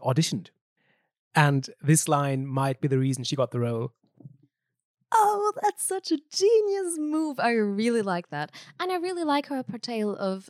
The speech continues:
Speaker 2: Captain Carter. I just have a problem with how the character's written.
Speaker 1: <laughs> Absolutely fair.
Speaker 2: So, I would argue a good move would be to fast forward towards the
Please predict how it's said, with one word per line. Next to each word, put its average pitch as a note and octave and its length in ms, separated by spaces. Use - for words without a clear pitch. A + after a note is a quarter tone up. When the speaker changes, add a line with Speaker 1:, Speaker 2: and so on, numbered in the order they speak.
Speaker 2:
Captain G3+ 240
Carter. F#3 340
I F3 60
just E3 220
have G3 100
a F3 60
problem E3+ 360
with D#3+ 140
how D#3+ 160
the D3+ 100
character's C#3+ 440
written. C3 220
Speaker 1:
<laughs> - 400
Absolutely A#2+ 480
fair. A#2 300
Speaker 2:
So, G3 640
I C4+ 240
would B3 280
argue F3+ 800
a G3+ 100
good G#3 180
move F#3 260
would D#3+ 140
be D#3 140
to F#3 200
fast - 380
forward D#3+ 600
towards D#3+ 480
the D#3 460